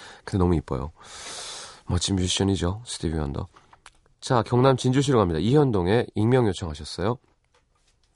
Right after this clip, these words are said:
칠월 중순 즈음. 친구 남친과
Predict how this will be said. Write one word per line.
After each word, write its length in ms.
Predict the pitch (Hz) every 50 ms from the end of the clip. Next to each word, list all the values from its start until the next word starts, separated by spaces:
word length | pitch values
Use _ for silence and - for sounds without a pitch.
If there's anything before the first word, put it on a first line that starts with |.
| _ _ _ _ _ _ _ _ _ _ _ _ _ _ _ - - - _ -
칠월 320 | - - 196 190 190 185
중순 380 | - - 131 131 123 123 139 120
즈음. 400 | 104 - 90 76 69 64 64 71 _ _ _ _ _ _ _ _ _ _ _ _ _ _ _ - _ _ - _ _ _ _ _ _ _ _ _ _ _ _ _ _ _ _ _ _ _ _ _ _ _ _ _ _ _ _ _ _ _ _ _ _ _ _ _ _ _ _ _ -
친구 280 | - - 220 220 208
남친과 880 | 185 131 107 113 117 - - 160 156 147 139 139 131 127 127 120 104